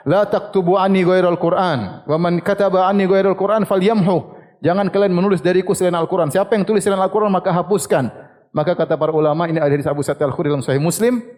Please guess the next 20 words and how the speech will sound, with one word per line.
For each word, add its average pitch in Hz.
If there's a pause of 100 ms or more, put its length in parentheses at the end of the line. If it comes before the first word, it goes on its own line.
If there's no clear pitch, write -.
(320)
Rasulullah 160
pernah 147
melarang 156
menulis 147
selain 147
Al-Quran, 180 (400)
maka 147
dijelaskan 160
oleh 151
para 147
ulama 151
maksudnya 190
tidak 165
boleh 190
menulis 175
Al-Quran 175
dengan 156
hadis 170
di 147
sampingnya. 139